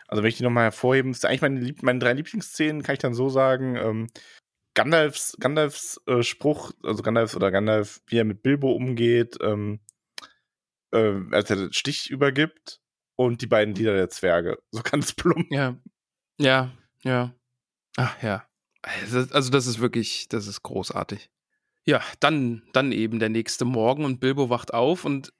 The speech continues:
Speaker 2: das fand ich dann auch nochmal schön. Er geht durch dieses saubere, aufgeräumte, leere Haus, ne? Und da
Speaker 1: Mhm.
Speaker 2: kann man ihm auch so ein bisschen ansehen, „Hä, hab ich das jetzt alles nur geträumt?“, wie es im Buch auch ist. Und, und dann packt es ihn dann doch, ne? Dann sieht er eben diesen Vertrag und denkt sich, Fuck,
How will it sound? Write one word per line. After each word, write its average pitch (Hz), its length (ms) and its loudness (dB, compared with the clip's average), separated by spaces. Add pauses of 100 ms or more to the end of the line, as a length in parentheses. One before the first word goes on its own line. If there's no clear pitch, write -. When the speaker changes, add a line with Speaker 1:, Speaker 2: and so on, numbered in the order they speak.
(220)
Speaker 2:
das 135 180 -2
fand 160 180 0
ich 147 80 -2
dann 139 120 0
auch 135 100 4
nochmal 123 200 2
schön. 113 200 0
Er 110 80 -2
geht 139 240 0
durch 127 100 0
dieses 117 340 -4
saubere, 151 680 2
aufgeräumte, 139 880 0
leere 127 580 2
Haus, 120 460 0
ne? 151 180 2
Und 131 120 2
da 120 80 2
Speaker 1:
Mhm. 98 40 -4
Speaker 2:
kann 135 120 0
man 139 100 0
ihm 120 140 0
auch 127 120 2
so - 80 -2
ein 127 60 0
bisschen 127 220 -2
ansehen, 127 300 0
„Hä, 107 180 -10
hab 107 180 -8
ich - 80 -8
das - 160 -2
jetzt 113 100 -2
alles 123 260 0
nur 127 120 2
geträumt?“, 127 600 2
wie 131 60 -4
es 123 120 -4
im 123 140 0
Buch 156 300 -2
auch 143 200 2
ist. - 260 -2 (640)
Und, 135 420 0 (580)
und 123 120 -4
dann 135 160 2
packt - 280 -2
es - 120 -2
ihn 139 120 2
dann 127 180 2
doch, 131 220 0
ne? 131 140 2
Dann 127 180 2
sieht 147 160 -2
er 135 80 4
eben 131 180 2
diesen 127 200 -2
Vertrag 131 520 0
und 127 120 -4
denkt 120 160 -2
sich, 104 140 -8
Fuck, - 240 -12